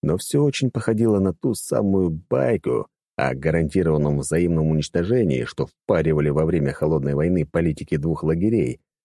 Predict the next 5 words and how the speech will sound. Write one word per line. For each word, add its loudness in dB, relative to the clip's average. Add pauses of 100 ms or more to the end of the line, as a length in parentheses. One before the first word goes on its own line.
(120)
грозно 0
потрясая 0
ядерным 0
арсеналом -2 (440)
вместо -2